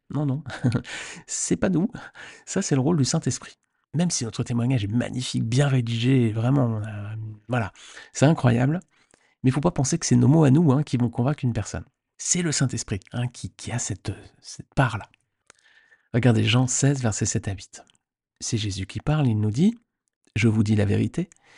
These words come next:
il vous est avantageux que je m'en aille, car si je ne m'en vais pas, le Consolateur ne viendra pas vers vous. Mais si je m'en vais, je vous l'enverrai. Et quand il sera venu,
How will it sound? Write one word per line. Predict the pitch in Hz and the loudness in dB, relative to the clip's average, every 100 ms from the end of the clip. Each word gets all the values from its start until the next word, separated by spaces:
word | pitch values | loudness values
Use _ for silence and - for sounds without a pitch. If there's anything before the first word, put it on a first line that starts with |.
| - - - | -20 -16 2
il | 143 | 4
vous | 147 170 | 6 4
est | 226 | 2
avantageux | 208 165 143 131 165 | 2 0 2 2 4
que | 131 | 2
je | 120 | 4
m'en | 117 110 | 4 4
aille, | 135 170 190 226 _ _ | 2 2 0 -4 _ _
car | - 156 | -10 -2
si | 208 | 0
je | 185 | 4
ne | |
m'en | 165 139 | 4 4
vais | 160 | 2
pas, | 214 247 - _ - | 0 -4 -8 _ 0
le | 127 | 0
Consolateur | - 208 - 175 160 185 | 2 2 2 2 2 0
ne | 165 | 0
viendra | 135 123 123 | 2 0 0
pas | 180 | 2
vers | 160 131 | 2 2
vous. | 98 - _ _ _ _ _ _ - | 0 -8 _ _ _ _ _ _ -4
Mais | |
si | 185 165 | 0 4
je | 135 | 6
m'en | 120 | 6
vais, | 113 160 196 | 4 0 0
je | 147 | 2
vous | 139 | 4
l'enverrai. | 123 113 101 - _ _ _ _ _ - | 2 2 -4 -8 _ _ _ _ _ -8
Et | 104 | -6
quand | - 95 | -6 -8
il | 92 | -8
sera | - 101 101 | -6 -4 0
venu, | 131 170 | 2 2